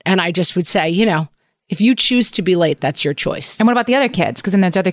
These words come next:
Speaker 2: you're not taking separate rides to school, right? So is his choice affecting their choice?
Speaker 1: Well, it kind of worked out that he would go. We end up, it's boring and complicated, our morning schedule, but there are two different trips to school because some kids go early and some kids go late.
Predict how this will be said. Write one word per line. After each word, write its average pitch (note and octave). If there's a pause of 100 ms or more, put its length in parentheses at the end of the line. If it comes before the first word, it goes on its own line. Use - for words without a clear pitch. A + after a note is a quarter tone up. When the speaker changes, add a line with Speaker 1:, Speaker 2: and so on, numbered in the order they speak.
Speaker 2:
you're F3+
not E3
taking D#3+
separate D#3
rides D3
to D3+
school, C#3+
right? C#3+
So D3+
is D3
his D#3
choice E3
affecting D3+
their D3
choice? G#3+ (540)
Speaker 1:
Well, C4 (140)
it B3
kind C4
of G3
worked G#3
out E3
that G3
he G#3+
would F3+
go. F#3+
We G#3+
end A#3+
up, G#3
it's -
boring G3
and E3+
complicated, G3+
our E3+
morning F3+
schedule, A3+
but F3+ (280)
there B3
are G3
two -
different F3
trips -
to -
school E3+
because E3+ (240)
some G#3
kids F#3+
go F3+
early D3
and C#3
some D#3
kids D3
go C#3+
late. C3+